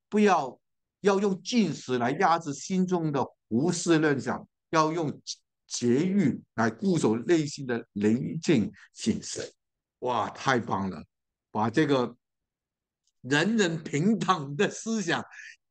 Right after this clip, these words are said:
这个超，超，超时代了。在中国唐朝根本没有这种理念的，怎么会人人平等呢？而且反对不要有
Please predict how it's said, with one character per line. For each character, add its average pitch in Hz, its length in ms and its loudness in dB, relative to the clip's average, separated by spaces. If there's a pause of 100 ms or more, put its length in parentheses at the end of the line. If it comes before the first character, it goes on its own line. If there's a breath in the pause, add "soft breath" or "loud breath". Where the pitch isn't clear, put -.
(160)
这 - 180 -10
个 240 180 4
超， 269 380 0 (720)
超， 277 400 0
超 247 260 2
时 156 240 -2
代 156 260 2
了。 113 140 -12 (380)
在 185 140 4
中 240 240 -2
国 214 100 6
唐 190 260 -4
朝 160 200 -2
根 208 160 -2
本 180 100 0
没 147 120 0
有 180 100 2
这 160 140 -4
种 156 160 -4
理 101 180 -10
念 120 160 -2
的， 92 80 -12 (760)
怎 185 120 2
么 220 60 4
会 220 140 4
人 156 180 0
人 180 160 2
平 156 220 -8
等 98 180 -10
呢？ 110 80 -4 (200 loud breath)
而 175 80 8
且 165 300 0 (960)
反 120 280 0
对 143 240 2
不 214 240 0
要 180 160 4
有 107 320 -6